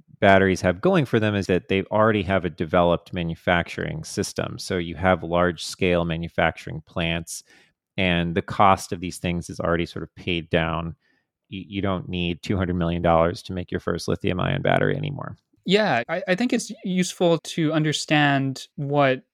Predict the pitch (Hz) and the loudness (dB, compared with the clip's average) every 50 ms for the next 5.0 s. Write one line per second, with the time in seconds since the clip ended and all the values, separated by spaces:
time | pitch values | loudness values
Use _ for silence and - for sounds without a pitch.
0 | _ _ _ _ _ _ _ - 151 - 165 160 - 156 143 277 139 139 135 139 | _ _ _ _ _ _ _ -16 -4 -2 -2 0 2 0 0 2 0 0 0 0
1 | 143 139 131 123 123 127 123 - - 127 120 - 120 - 123 117 117 113 117 113 | 0 0 0 0 0 0 0 -2 -4 -6 -6 -6 -8 -6 -4 -4 -4 -4 -4 -6
2 | - 117 110 107 107 - - - - - 143 127 - - 131 123 113 - 113 101 | -6 -6 -6 -6 -6 -8 -10 -12 -4 -2 -2 -2 0 -2 -4 -4 -4 -4 -6 -6
3 | 113 110 101 - - _ _ _ _ _ _ - - - - 147 135 135 - - | -6 -6 -8 -8 -14 _ _ _ _ _ _ -14 -10 -2 0 0 0 0 -2 -6
4 | _ 156 143 147 131 127 139 143 151 190 185 196 185 180 170 147 139 135 - | _ -4 -2 0 0 0 0 -2 -2 -2 -2 -2 0 0 2 2 0 0 -4